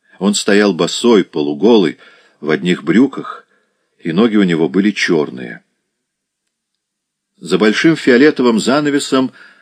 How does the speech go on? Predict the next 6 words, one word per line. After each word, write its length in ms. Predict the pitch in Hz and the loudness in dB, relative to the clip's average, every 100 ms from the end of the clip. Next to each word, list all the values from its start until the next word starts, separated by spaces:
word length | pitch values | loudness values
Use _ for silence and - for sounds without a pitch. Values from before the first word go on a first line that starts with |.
| _ | _
была 280 | - 92 113 | -2 0 2
еще 280 | 123 - 135 | 2 0 -2
комната, 560 | - 110 113 113 107 107 | 0 0 0 -2 -2 -2
там 240 | 110 113 | -2 -2
сидел 540 | - 101 87 110 113 - _ _ _ _ | -4 -2 2 2 0 -6 _ _ _ _
прокурор. 800 | - 92 - 113 92 82 - | -4 -2 0 2 4 2 -4